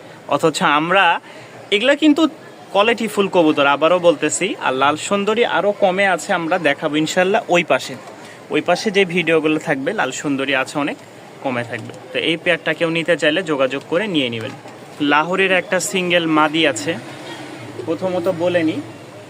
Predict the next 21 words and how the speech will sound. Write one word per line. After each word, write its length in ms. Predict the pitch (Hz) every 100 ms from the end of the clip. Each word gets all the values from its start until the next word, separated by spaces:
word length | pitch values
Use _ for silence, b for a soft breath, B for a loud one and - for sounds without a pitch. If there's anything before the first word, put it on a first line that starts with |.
| - -
যে 200 | 147 160 180
ভাই 280 | 170 185 196 202 - - - -
লাহোরি 440 | 135 143 151 170
পাঠাইছে 540 | 170 - 151 160 143 139
উনি 220 | 120 139 151
জোড়া 300 | 147 175 185
দিতে 220 | 175 185 185
গেছিল, 340 | 180 - 175 208 339 302 - - - - -
জোড়া 260 | 143 180 202
দিতে 240 | 208 214 214
যেয়ে 280 | 220 240 254
মানে 240 | 226 208 -
একসাথে 420 | 214 - 247 233
তো 100 | 247
খাঁচায় 420 | 247 214 196 220
রাখাটা 360 | 202 190 208 196 190
ঠিক 200 | 208 165
না, 120 | 151 104 -
এটা 160 | 139 147
তো 100 | 165
জানেন। 340 | 151 151 143